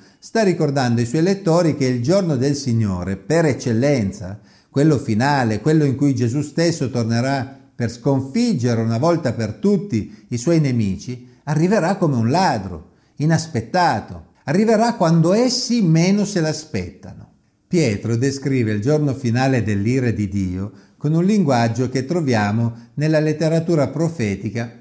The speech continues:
dell'Antico Testamento e che poi ritroviamo in Apocalisse, un linguaggio che parla di uno sconvolgimento cosmico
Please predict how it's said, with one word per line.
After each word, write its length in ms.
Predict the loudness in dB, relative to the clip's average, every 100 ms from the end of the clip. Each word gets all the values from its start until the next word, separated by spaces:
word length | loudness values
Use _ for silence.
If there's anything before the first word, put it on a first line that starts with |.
| -8
dell'Antico 600 | -4 -2 -2 -4 -4 -4
Testamento 880 | -6 -6 -2 0 2 0 -6 -10 -16 -20 _ _ -8
e 80 | -4
che 140 | -2
poi 260 | 2 2 2
ritroviamo 540 | 0 0 2 2 2
in 100 | 0
Apocalisse, 760 | -2 -4 -2 -2 0 -2 -4
un 180 | -2 0
linguaggio 920 | 0 0 0 0 0 0 0 0 -2 -10 -16
che 140 | -6 -4
parla 320 | -2 0 0
di 100 | 0
uno 180 | -2 -4
sconvolgimento 1120 | -4 -4 -2 -2 0 0 2 0 -2 -4 -6
cosmico 840 | 0 0 2 0 -2 0 -2 -4